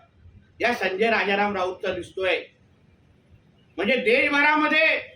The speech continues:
काँग्रेसबद्दल बोललं जातं, पण हा प्रदेश अध्यक्षांच्या तोंडावर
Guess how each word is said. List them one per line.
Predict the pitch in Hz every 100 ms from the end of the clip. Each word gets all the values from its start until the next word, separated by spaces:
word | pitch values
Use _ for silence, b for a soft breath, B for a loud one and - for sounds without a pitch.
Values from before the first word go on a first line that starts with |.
| - - - _ _ -
काँग्रेसबद्दल | 240 254 285 320 - - 311 320
बोललं | 302 285 294 285
जातं, | 247 247 311 392 - - _ - - - _ _ _ _ _ -
पण | 262 226
हा | 277 320
प्रदेश | 269 254 285 320
अध्यक्षांच्या | 294 226 302 302 311 311 262 320 339
तोंडावर | 330 285 294 339 339 269